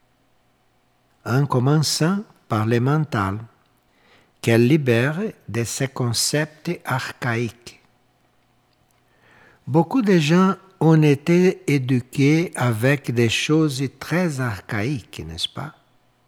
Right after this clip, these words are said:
Ils ont été éduqués avec des dogmes,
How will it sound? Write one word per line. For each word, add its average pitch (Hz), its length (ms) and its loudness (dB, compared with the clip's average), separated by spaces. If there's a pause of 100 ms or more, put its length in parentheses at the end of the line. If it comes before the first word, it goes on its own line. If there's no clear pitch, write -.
(840)
Ils 165 360 0
ont 190 160 4
été 170 800 0
éduqués 147 880 -2 (180)
avec 147 520 0
des 127 180 0
dogmes, 101 600 0